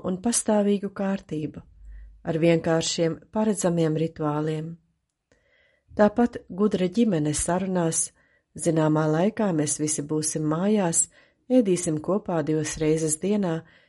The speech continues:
un sanāksim kopā viesistabā vismaz reizi dienā, pat ja nav interesanti, pat ja nesanāk dalīties ar patiesām jūtām, pat ja ir garlaicīgi, un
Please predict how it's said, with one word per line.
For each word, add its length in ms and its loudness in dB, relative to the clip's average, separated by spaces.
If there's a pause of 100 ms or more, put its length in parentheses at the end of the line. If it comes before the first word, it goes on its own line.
(200)
un 60 -4
sanāksim 640 2
kopā 400 -4
viesistabā 720 -4
vismaz 380 -4
reizi 360 2
dienā, 480 0 (640)
pat 240 0
ja 100 2
nav 160 2
interesanti, 840 -4 (360)
pat 180 -4
ja 80 4
nesanāk 640 0
dalīties 640 0 (500)
ar 160 -4
patiesām 720 2
jūtām, 540 -2 (180)
pat 240 -4
ja 140 6
ir 100 0
garlaicīgi, 880 0 (560)
un 160 0